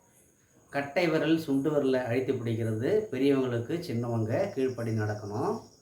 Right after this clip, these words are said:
மூன்றாவது விஷயம் என்ன அப்படின்னு சொன்னா, இந்த வட்டமா இருக்கிறது உலகம் முழுதும் இருக்கக்கூடிய சாரணர்கள், சாரணியர்கள் அன்பால் பிணைக்கப்பட்டவர்கள் அப்படிங்கிற ஒரு விஷயத்தை குறிக்குது. இது சாரண, சாரணியனுடைய அடையாளம்.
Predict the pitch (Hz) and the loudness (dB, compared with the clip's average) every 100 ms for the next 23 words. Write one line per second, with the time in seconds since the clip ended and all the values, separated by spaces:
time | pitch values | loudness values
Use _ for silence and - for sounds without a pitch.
0 | - _ _ _ - 156 202 196 185 147 | -20 _ _ _ -4 0 4 6 6 4
1 | 139 143 139 123 123 110 110 104 104 110 | 2 2 2 -2 -2 0 0 -2 -4 -4
2 | 143 175 - 113 107 113 160 147 127 110 | -4 -6 -6 -4 -2 -2 -2 0 0 -2
3 | 107 101 117 202 254 - _ - 107 139 | -4 -6 -2 -2 -4 -12 _ -8 0 2
4 | 143 135 135 151 160 175 151 127 - 123 | 4 4 4 4 2 0 -2 -6 -6 -8
5 | 123 127 120 143 185 233 - - - - | -6 -2 0 2 2 0 -4 -16 -20 -20
6 | - - _ - 143 131 147 143 135 117 | -20 -20 _ -8 2 6 6 6 4 2
7 | 180 214 - 123 127 131 127 143 208 117 | 0 0 0 0 2 0 0 0 0 0
8 | 113 120 131 - - 131 131 117 - 113 | 0 2 4 4 2 -2 -4 -6 -8 -4
9 | 113 107 113 110 107 117 104 113 139 135 | -2 -2 -2 -2 -2 -6 -4 -2 0 -2
10 | 104 104 - - 120 107 104 104 135 147 | -4 -4 -10 -10 -10 -8 -8 0 2 4
11 | 196 - - - - 123 135 131 123 170 | 4 2 -6 -16 -2 4 4 4 2 -2
12 | 220 - - 127 127 123 117 107 110 196 | -4 -10 -6 -2 0 0 0 0 2 0
13 | - - - - 117 117 107 104 107 98 | -2 -12 -16 -4 0 2 2 2 0 -2